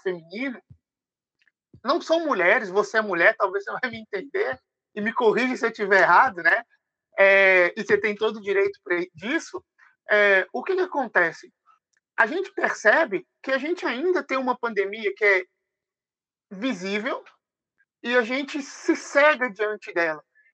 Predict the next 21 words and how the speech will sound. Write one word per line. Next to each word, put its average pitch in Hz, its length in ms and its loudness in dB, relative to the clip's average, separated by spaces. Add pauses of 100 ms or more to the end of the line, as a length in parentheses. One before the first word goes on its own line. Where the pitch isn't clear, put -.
que 269 80 -8
é 311 180 2
exatamente, 285 960 0 (380)
é, 214 220 2 (1000)
eu 285 140 4
não 320 180 6
vejo 277 260 -4
que 277 100 -8
as 233 80 -8
mulheres 233 400 2
nos 247 200 -12
cobram 233 600 0 (540)
salários 220 640 2
iguais, 233 600 4 (400)
é, 208 360 4 (100)
o, 233 280 -8
o - 20 -2
mesmo 226 400 -2
cargo, 214 560 0 (600)
é, 190 340 2
é, 180 80 -6